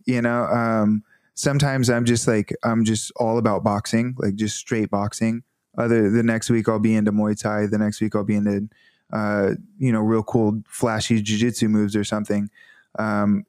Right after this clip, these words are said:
and that's what keeps my interest with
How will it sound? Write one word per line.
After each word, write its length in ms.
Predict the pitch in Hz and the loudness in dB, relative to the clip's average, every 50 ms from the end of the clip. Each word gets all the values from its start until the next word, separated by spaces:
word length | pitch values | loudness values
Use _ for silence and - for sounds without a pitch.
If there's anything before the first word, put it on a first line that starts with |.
| - - | -6 -2
and 420 | 123 117 117 117 113 113 110 104 | -2 0 2 2 2 0 0 0
that's 240 | 120 143 156 - - | 0 0 0 2 4
what 340 | 185 165 147 123 107 - - | 4 4 4 2 0 -2 -6
keeps 300 | - - 147 143 - - | 0 2 2 2 2 2
my 180 | 127 110 104 101 | 2 2 2 2
interest 560 | 113 123 110 - 110 95 95 - - - - _ - - - - _ - | 0 0 2 2 0 0 0 -4 -8 -12 -16 _ -20 -20 -20 -20 _ -4
with 460 | - 113 110 107 104 - - - - | 0 2 2 2 0 -2 -6 -18 -20